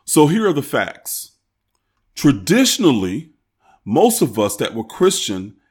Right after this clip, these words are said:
have been taught many things that were not even biblical. The possibility of going to heaven and hell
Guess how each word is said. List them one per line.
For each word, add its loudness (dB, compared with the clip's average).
have -4
been -2
taught -2
many 0
things -2
that -2
were -2
not -2
even -2
biblical. -2
The -6
possibility 2
of -2
going -2
to -2
heaven -4
and -4
hell -6